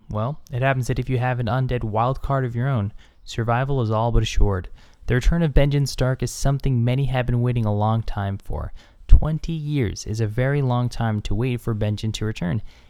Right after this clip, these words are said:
and it brings several questions that are extremely hard to answer. For starters, where was he? And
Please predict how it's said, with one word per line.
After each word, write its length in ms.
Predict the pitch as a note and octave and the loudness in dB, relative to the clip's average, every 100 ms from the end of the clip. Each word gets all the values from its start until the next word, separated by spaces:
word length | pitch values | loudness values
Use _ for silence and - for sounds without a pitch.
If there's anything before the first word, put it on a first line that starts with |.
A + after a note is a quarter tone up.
| - | -8
and 100 | D3+ | -4
it 80 | D#3+ | 6
brings 320 | - D#3+ D3 - | 6 6 0 -6
several 420 | - - D3+ D#3 | -6 -2 0 0
questions 600 | - D3+ D3 - G#2+ F#2+ | 4 6 6 0 -2 -4
that 100 | G2+ | -4
are 160 | G2+ G#2 | -4 -4
extremely 560 | - - C3+ C3+ C3 | -8 -8 -6 -4 -2
hard 480 | B2+ - G#2 G2+ G#2 - | -4 -4 -4 -4 -8 -2
to 180 | - | 0
answer. 440 | F#2+ F2+ - - A#2+ | 0 -2 -10 -12 -10
For 160 | - B2 | -6 -4
starters, 460 | - D3+ D3+ D3 - - - - | 0 0 0 -4 -10 -18 -20 -10
where 180 | - C#3 | -4 -2
was 220 | C#3+ E3 | 0 -2
he? 180 | - - - - - | -6 -14 -20 -20 -8
And 260 | A2+ A2 | -4 -4